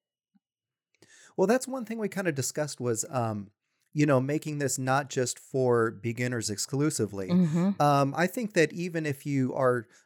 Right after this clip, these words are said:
Speaker 1: uh, familiar with some of these shows, um, that our discussions might be able to, um, uh, illuminate some of our thoughts. And, you know, e-, it might make it even more so if you're, if you're already familiar with the show.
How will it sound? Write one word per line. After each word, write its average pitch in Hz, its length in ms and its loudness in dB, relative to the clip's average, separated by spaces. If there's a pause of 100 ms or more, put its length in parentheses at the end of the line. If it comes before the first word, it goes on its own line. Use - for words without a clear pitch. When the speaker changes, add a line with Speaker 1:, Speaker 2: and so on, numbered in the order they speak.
(140)
Speaker 1:
uh, 113 120 -2
familiar 160 520 0
with 123 160 0
some 127 220 0
of 107 120 -8
these 107 160 -4
shows, 104 600 -2 (380)
um, 123 600 2 (100)
that 135 500 0 (280)
our 143 180 4
discussions 135 680 -2
might 131 260 -4
be 131 220 -4
able 127 200 -4
to, 117 520 -4
um, 110 360 -4 (440)
uh, 117 260 2
illuminate 143 640 2
some 135 200 -2
of 120 120 -6
our 135 160 4
thoughts. 110 460 -2 (360)
And, 170 320 4 (160)
you 208 160 0
know, 190 180 4
e-, - 180 -10 (280)
it 185 180 2
might 226 240 0
make 208 240 -4
it 185 120 -2
even 156 260 -2
more 160 340 -2
so 139 240 2
if 139 220 -4
you're, 131 200 -2
if 139 200 -8
you're 143 160 -2
already 160 300 0
familiar 139 440 -4
with 123 160 -6
the 107 80 -6
show. 131 460 0